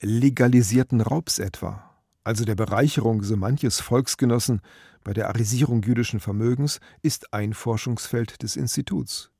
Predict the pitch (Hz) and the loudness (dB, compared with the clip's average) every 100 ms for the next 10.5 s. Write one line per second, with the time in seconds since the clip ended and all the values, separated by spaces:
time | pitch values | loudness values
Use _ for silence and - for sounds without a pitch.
0 | _ - 180 175 143 135 180 202 - 131 | _ 0 2 2 2 4 4 2 0 -2
1 | 104 117 170 - - 110 - 131 123 120 | 0 0 0 -4 -6 -4 -2 -2 -2 -2
2 | 101 170 175 - - - - - 113 113 | 0 0 0 -4 -20 -20 -20 -4 0 2
3 | 110 123 117 135 156 107 131 147 - 156 | 2 2 4 4 2 -2 -2 -2 -2 -2
4 | - 143 131 135 120 120 107 - 104 101 | 0 2 4 2 2 0 -2 -6 -10 -10
5 | - 127 139 120 113 123 - 151 135 131 | -2 2 4 4 4 2 2 2 2 4
6 | 123 127 135 131 - - - - 135 - | 4 2 0 -2 -4 -16 -20 -12 -4 0
7 | 135 123 151 - 180 175 185 190 143 110 | 2 0 -2 -2 -2 0 -2 -4 -6 -6
8 | 98 104 123 139 147 147 131 - 95 90 | -2 0 2 4 4 4 0 -8 -8 -4
9 | 117 143 - 127 107 113 - 92 120 - | -2 -2 0 2 2 2 0 -2 -2 -2
10 | 123 113 113 110 - | -2 2 2 2 0